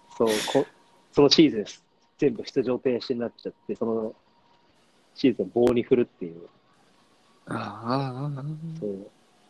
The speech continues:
Speaker 1: まあ、ちょっと残念な出来事があったんだけど。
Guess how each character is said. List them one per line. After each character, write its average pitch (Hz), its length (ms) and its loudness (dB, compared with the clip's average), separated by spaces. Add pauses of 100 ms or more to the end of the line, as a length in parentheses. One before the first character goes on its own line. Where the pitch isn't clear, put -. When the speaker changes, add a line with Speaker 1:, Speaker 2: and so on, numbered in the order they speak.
(1600)
Speaker 1:
ま 117 120 -4
あ、 - 20 -8
ち - 80 -4
ょ 117 80 0
っ 104 40 -4
と - 60 -8
残 113 180 2
念 110 160 2
な 87 140 -8 (480)
出 - 80 -2
来 131 120 4
事 101 180 -2
が 95 100 -2
あ - 20 -4
っ - 60 -8
た - 100 -16
ん - 80 -16
だ - 120 -18
け - 60 -18
ど。 - 160 -16